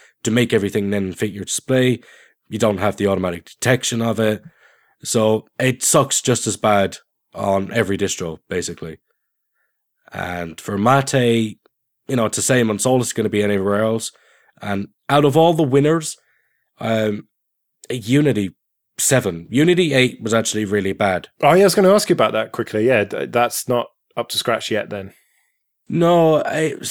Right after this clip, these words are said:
Speaker 1: there was a very funny, I, I'm not sure the best way to explain this, but the fonts looked kind of semi-torn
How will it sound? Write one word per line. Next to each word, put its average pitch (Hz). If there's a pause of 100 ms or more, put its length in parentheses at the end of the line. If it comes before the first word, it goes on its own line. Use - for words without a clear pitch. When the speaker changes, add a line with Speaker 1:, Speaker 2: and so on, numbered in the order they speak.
(180)
Speaker 1:
there 180
was 160
a 139
very 196
funny, 165 (800)
I, 139
I'm 170
not 202
sure 196
the 165
best 135
way 117
to 110
explain 110
this, 92
but -
the 107
fonts 165
looked -
kind 131
of 104 (140)
semi-torn 104